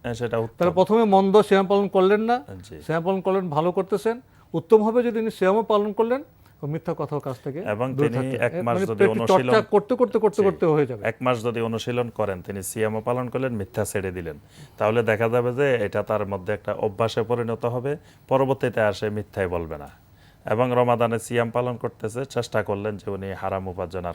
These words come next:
Speaker 1: করবেন না, তিনি যেহেতু সিয়াম পালন করতেছেন, তো এই এক মাস যদি তিনি হারাম উপার্জন থেকে দূরে থাকেন,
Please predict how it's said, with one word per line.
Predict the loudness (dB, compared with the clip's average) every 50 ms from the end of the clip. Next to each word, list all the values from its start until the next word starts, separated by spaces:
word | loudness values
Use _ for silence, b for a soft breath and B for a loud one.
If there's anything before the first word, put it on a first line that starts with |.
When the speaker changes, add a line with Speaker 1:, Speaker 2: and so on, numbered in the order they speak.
| -10 -10
Speaker 1:
করবেন | -10 -10 -8 -8 -10 -10
না, | -8 -8 -8 -8 -10 b b b b b b b
তিনি | -12 -10 -10 -8
যেহেতু | -6 -6 -6 -6 -6 -8
সিয়াম | -8 -6 -4 -2 -2 -2
পালন | -2 -4 -6 -6 -6 -8
করতেছেন, | -10 -14 -16 _ -12 -12 -12 -10 -12 -14 -16 -18 b b b b b b b
তো | -2 -2
এই | 0 2 2 4
এক | 4 4 2 0
মাস | 0 0 0 0 0
যদি | -2 -2 -2 -4
তিনি | -4 -4 -4 -4 -2
হারাম | -2 0 0 0 0 -2
উপার্জন | -4 -4 -6 -6 -6 -6 -10
থেকে | -10 -8 -10 -8
দূরে | -6 -4 -4 -4 -4
থাকেন, | -4 -6 -8 -8 -8 -12 -12